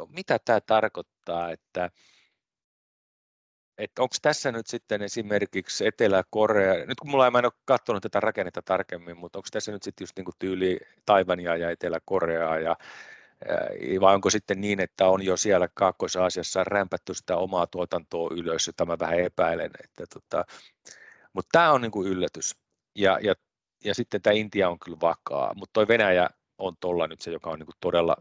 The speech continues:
todella voimakkaasti kasvanut. Ja sit mä tuun siihen, että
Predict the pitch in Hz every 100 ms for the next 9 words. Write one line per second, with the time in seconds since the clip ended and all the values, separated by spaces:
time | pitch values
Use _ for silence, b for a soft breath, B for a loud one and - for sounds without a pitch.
0 | - 82 78 73 _ 87 85 - - -
1 | - - - - - - - - _ _
2 | _ _ _ _ _ _ _ - - 135
3 | 139 120 120 107 101 90 _ 95